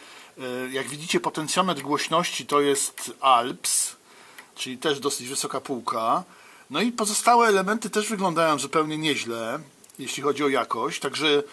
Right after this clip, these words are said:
jakość elementów jest bardzo wysoka, elementów elektronicznych.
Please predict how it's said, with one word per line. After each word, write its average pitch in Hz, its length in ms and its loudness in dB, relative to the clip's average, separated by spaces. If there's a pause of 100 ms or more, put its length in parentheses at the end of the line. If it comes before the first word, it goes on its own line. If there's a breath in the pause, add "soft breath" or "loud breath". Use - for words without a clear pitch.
(120)
jakość 165 320 2
elementów 151 440 0
jest 135 120 -6
bardzo 139 260 -2
wysoka, 139 400 -2
elementów 143 440 -6
elektronicznych. 151 760 -4